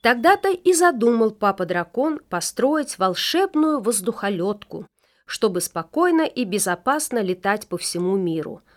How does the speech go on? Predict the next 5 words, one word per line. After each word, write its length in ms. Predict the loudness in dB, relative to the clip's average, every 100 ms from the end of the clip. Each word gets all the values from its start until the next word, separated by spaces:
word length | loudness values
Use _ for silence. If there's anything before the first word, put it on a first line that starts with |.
| -6
Но 200 | -4 -4
об 240 | -6 -4 0
этом 480 | 0 -2 -6 -6 -12 _ -4
речь 460 | -2 -2 -6 -16 _
впереди. 680 | -20 -6 -4 -4 -8 -12 -16